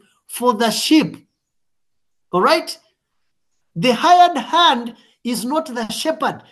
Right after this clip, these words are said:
and does not own the sheep. So when he sees the wolf coming,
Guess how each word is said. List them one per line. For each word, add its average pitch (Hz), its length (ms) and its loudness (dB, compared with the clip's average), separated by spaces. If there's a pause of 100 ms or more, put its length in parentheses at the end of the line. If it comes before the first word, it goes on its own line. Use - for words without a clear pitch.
(140)
and 202 180 -4
does 208 240 -6
not 285 340 -8
own 262 300 -4
the 202 100 -8
sheep. - 440 -8 (160)
So 269 300 -6
when 339 260 -2
he 269 240 -6
sees 311 420 -4
the 226 160 -4
wolf 285 360 -4
coming, 240 580 -6